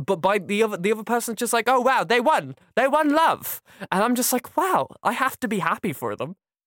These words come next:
How could I not be happy for them? They found love. You know, they've worked hard for that love." And yet, it's difficult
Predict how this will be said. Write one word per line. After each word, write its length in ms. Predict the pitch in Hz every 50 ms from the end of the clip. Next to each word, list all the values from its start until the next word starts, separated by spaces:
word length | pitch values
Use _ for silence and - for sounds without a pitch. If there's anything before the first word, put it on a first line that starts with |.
| _
How 140 | - - 196
could 140 | 208 - 220
I 80 | 220 214
not 220 | 208 220 226 -
be 80 | 220 196
happy 300 | 170 214 254 269 233 202
for 200 | - - 139 131
them? 200 | - 127 - 139
They 100 | 139 147
found 400 | 147 - - - 175 190 202 196 165
love. 460 | 156 175 226 170 - - - - - - _ _ _
You 100 | - 151
know, 140 | 151 156 190
they've 220 | 190 208 214 202 160
worked 260 | 180 214 226 - -
hard 300 | - 185 220 277 302 240
for 120 | - 151 135
that 200 | 127 110 - -
love." 300 | 120 90 76 - - - _ _ _ _ _ _ _ - -
And 160 | 147 165 180
yet, 180 | 190 233 269 - _ _ _ _ _ _ _ _ _ _ _ _ _ _ _ _ _ _
it's 200 | - 208 - -
difficult 640 | 135 160 233 247 349 - 277 - - 165 120 107